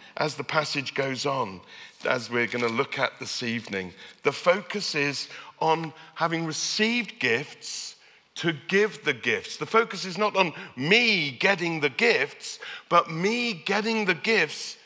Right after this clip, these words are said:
to give away and to bless the other. The disciple who is transformed by Jesus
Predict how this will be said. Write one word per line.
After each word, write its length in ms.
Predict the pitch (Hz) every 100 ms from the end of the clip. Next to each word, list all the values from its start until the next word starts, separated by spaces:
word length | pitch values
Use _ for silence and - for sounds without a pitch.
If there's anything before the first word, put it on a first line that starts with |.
| _ -
to 120 | -
give 320 | 139 - 190
away 800 | 180 175 170 214 226 123 110 117 - - - -
and 260 | 135 147 147
to 120 | 147
bless 640 | 120 131 131 127 - - - - - _
the 200 | - 123 -
other. 460 | - 123 - 87 82 - _ _ _ _ _ _ _ _ _ _ -
The 100 | 143
disciple 920 | 139 147 - - 190 226 - 113 78 - _ _ _ - - - - -
who 180 | 147 143
is 320 | 139 131 - - _ -
transformed 1300 | - - 185 208 226 220 - - 170 180 180 175 -
by 260 | 151 151 151 147
Jesus 920 | - 160 147 - 92 - - - -